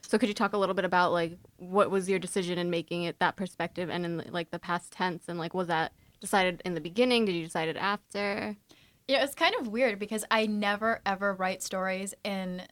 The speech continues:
Speaker 2: second person. It's always first person, but it just kind of felt, I don't know, this one felt natural. Like, I wanted it to be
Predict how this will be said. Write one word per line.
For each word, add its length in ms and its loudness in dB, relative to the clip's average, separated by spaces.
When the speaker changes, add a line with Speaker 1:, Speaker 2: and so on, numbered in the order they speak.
Speaker 2:
second 380 -6
person. 320 -4
It's 100 -6
always 340 4
first 280 -4
person, 500 -2
but 240 2
it 120 -4
just 240 -2
kind 200 0
of 100 -2
felt, 340 2
I 40 4
don't 80 4
know, 120 4
this 160 2
one 140 -2
felt 220 2
natural. 360 2
Like, 140 -2
I 80 0
wanted 320 2
it 140 0
to 100 -2
be 400 -2